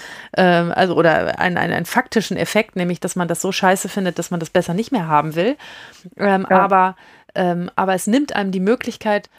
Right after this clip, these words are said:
Speaker 1: selber irgendetwas Gestaltendes zu tun, in irgendeiner
Speaker 2: Ja.
Speaker 1: Form an irgendetwas teilzuhaben. Es passiert nur mit einem, ne? Und man ist nur Objekt dessen, was mit einem
Speaker 2: Genau.
Speaker 1: passiert. Und das ist etwas ganz anderes. Ja, das ist, aber da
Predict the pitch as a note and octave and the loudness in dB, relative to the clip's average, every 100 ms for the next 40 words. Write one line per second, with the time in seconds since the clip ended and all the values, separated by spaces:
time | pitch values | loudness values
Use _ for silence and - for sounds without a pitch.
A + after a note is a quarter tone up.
0 | _ F3+ G3+ A#3 G#3 A#3 A#3 F#3+ G3+ - | _ 0 2 4 2 0 -2 -4 -6 -6
1 | - G#3 A3+ G3+ F3+ - F#3 - A3+ D3 | 0 2 2 -2 -6 -8 -10 -6 -6 -6
2 | - _ - - G#3 E3 A3 G3 F#3+ F#3+ | -12 _ -18 -6 -2 0 -2 0 2 2
3 | G#3+ G#3 A#2+ A#3+ B3 A3 G#3 - G#3 A#3+ | 2 0 0 2 2 -2 -4 -2 0 2
4 | - A3 A3 G#3+ - G#3 - C4+ G#3+ F#3 | 0 0 0 0 -4 -4 0 -2 0 0
5 | F3 F3 D#3+ D#3 D3+ D#3+ A3 G3+ G3 - | 2 0 -2 -2 -4 -6 -4 -4 -4 -6
6 | G#3 G3 - A3 G#3+ - F3+ F3 G3 F3+ | -4 -2 -2 0 -4 -2 -2 -2 -2 -4
7 | - G3 F#3 F#3 D4 G#3+ E3 C#4+ - _ | -4 -6 -4 0 0 2 2 0 -4 _
8 | - - - G#3 G3+ F#3 G3+ G#3 F3+ G3+ | -20 -14 -6 -4 -4 -4 -4 -4 0 2
9 | A#3 - G#3+ A3+ A3+ G#3+ G3 G3 F#3 F3+ | 2 0 0 2 -2 -4 -6 -8 -8 -4
10 | G3 | -2